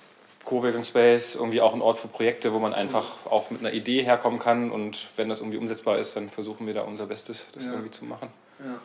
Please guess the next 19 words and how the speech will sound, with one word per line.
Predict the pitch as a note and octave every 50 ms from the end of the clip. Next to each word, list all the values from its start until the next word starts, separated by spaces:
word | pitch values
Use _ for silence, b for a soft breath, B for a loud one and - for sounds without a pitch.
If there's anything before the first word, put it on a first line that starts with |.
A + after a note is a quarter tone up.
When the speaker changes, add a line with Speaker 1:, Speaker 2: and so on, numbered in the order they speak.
| - - - _ _ _ _ _ _ _ _ - - _ B B B B - - -
Speaker 2:
Das | - -
sind | - C3+ C3 C3
wie | C3
viel | B2+ D3 C3+
Quadratmeter | - C3 B2 B2 C3 C#3 D#3+ F3+ G3 G#3
hier | G3+ G#3 A#3 A#3 A3
so? | G#3 G#3+ A3 B B B B B B B -
Speaker 1:
Gute | - C3
Frage. | - - - C3 B2+ C3 C3
Also | A#2+ A2+ A2+
der | A#2 A2
große | A#2 C3 B2+ -
Vorraum | - - - B2 B2+ C3 C3+ C#3 C3+ B2
sind | B2 B2
so | - A#2+
ein | A2
bisschen | C3 - - C#3 B2
über | - B2 A#2
dreißig | A2 G#2 A2+ A2+ A#2+ C3+ C#3+ - - E3 E3 E3+ E3 - - -